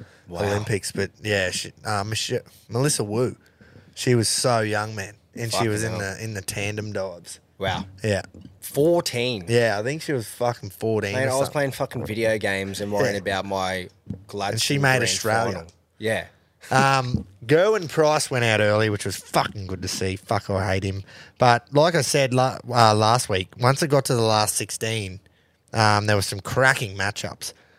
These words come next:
Speaker 2: Michael Smith, the world number one, well, he won't be the world number one after this, uh, tournament, but he lost four sets to nil against Chris Dobie, the big Dobes.
Speaker 1: <laughs> Big
Speaker 2: And then
Speaker 1: Dobes.
Speaker 2: Dobie went and lost the next round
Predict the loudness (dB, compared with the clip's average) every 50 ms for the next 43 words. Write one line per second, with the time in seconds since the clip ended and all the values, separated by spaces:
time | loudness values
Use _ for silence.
0 | _ _ -4 2 4 6 6 4 4 2 0 0 0 -2 -4 -2 0 2 2 2
1 | 2 2 2 2 4 4 4 4 2 2 2 0 2 2 2 2 4 2 2 2
2 | 0 -2 -4 -4 -2 0 2 2 2 2 2 2 2 2 4 4 2 2 0 -4
3 | -8 -6 -4 -4 -4 -4 -4 -4 -6 -8 -8 -8 -4 -2 0 0 0 -2 -2 0
4 | 0 2 2 0 0 -4 -6 -8 -4 -2 0 2 2 0 -2 -2 -2 -2 -2 -2
5 | -4 _ _ _ _ _ _ _ 0 2 4 4 4 4 4 2 0 -2 0 2
6 | 2 2 2 2 2 0 0 0 -4 -4 -4 -2 0 0 2 0 0 -2 -6 _
7 | _ _ _ _ _ _ _ -2 0 2 2 2 2 2 0 -4 -6 -8 -4 0
8 | 2 2 2 2 2 4 6 6 6 6 4 2 0 -2 -4 -6 -6 -4 0 0
9 | -2 -2 -2 -4 -2 0 0 0 -2 -2 -4 -6 -6 -6 -6 -6 -4 -4 -4 0
10 | 0 0 0 0 0 0 2 2 4 4 4 4 4 4 4 4 4 4 4 2
11 | 2 2 2 2 2 2 2 2 2 0 0 0 2 2 2 2 2 2 2 4
12 | 4 4 4 2 0 -6